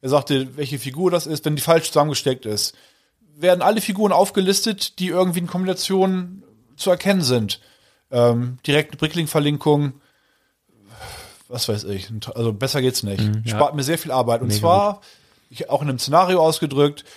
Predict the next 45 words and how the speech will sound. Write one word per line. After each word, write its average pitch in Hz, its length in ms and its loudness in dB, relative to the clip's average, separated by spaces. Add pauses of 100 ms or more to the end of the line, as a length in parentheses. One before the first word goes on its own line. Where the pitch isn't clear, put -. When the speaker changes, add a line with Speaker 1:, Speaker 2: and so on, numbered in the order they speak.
(140)
Speaker 1:
du 139 80 0
hast 139 120 -2
mir 147 60 -2
da 131 140 6
diesen 123 320 -4
wilden 135 280 2
Haufen 127 280 2
gegeben, 147 360 0
ich 117 100 -6
habe 143 100 -4
alles 139 260 0
Brauchbare 131 560 2
raussortiert 165 880 0
mit 131 200 -8
Google, 131 480 0
Google 117 280 -6
Lens. 165 480 0 (680)
Da 123 120 -8
war 139 80 6
dann 151 120 2
noch 143 80 0
so 151 100 -6
ein 123 60 -4
Haufen 135 260 -2
übrig. 143 240 -6
Ich 135 100 -10
dachte, 127 260 -4
okay, 110 300 -4
da 110 100 -2
ist 117 180 -4
nichts 135 340 0
mehr 151 160 2
von 131 240 -4
bei. 107 340 0 (180)
Ein 113 80 -20
einzelner 135 380 0
Torso, 147 420 2
einzelne 131 380 -2
Beine, 127 560 2 (200)
einzelner 131 360 -2
Kopf. 135 280 -2
Nichts 196 200 0
passte 208 300 0
mehr 180 160 6
zusammen. 143 460 2